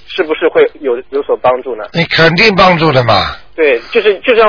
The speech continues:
Speaker 1: 比如说四张小房子，一开，一开始平时只有四十九遍心经，如果加大那个心经的，就是相对来说比多念几张小房子可能还要好，效果还要好一点。
Speaker 2: 呃。
Speaker 1: 对不对？就是有，有些人真的是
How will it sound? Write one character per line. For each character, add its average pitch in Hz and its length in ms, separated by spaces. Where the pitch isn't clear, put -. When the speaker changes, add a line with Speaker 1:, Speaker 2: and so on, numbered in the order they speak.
Speaker 1:
比 156 100
如 151 120
说 185 160
四 208 80
张 190 160
小 143 100
房 135 180
子， 139 100
一 123 60
开， 160 160
一 165 120
开 190 160
始 165 100
平 170 160
时 165 100
只 151 80
有 135 80
四 180 200
十 135 80
九 113 100
遍 135 140
心 123 160
经， 127 100
如 185 80
果 196 100
加 196 180
大 170 300
那 147 80
个 135 100
心 175 220
经 175 120
的， 160 60
就 147 160
是 139 260
相 180 140
对 175 140
来 143 100
说 156 220
比 139 180
多 202 120
念 185 160
几 127 60
张 139 160
小 123 120
房 123 180
子 131 80
可 - 120
能 117 140
还 131 100
要 131 120
好， 101 180
效 131 120
果 120 80
还 120 80
要 120 100
好 101 160
一 101 60
点。 101 180
Speaker 2:
呃。 123 560
Speaker 1:
对 120 140
不 117 100
对？ 110 140
就 466 80
是 320 80
有， 156 120
有 302 220
些 220 100
人 220 160
真 220 120
的 214 100
是 - 80